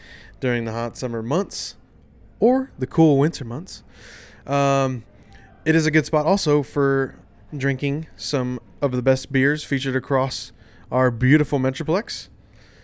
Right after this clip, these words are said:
Um, they have T Vs to watch whatever you like. Usually sports are on, but they take recs.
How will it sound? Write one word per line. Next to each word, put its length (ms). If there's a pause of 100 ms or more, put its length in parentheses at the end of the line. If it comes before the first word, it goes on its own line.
(200)
Um, 500 (240)
they 140
have 400
T 180
Vs 460 (100)
to 100
watch 240
whatever 200
you 100
like. 300
Usually 320
sports 400
are 60
on, 220
but 200 (480)
they 100
take 240
recs. 440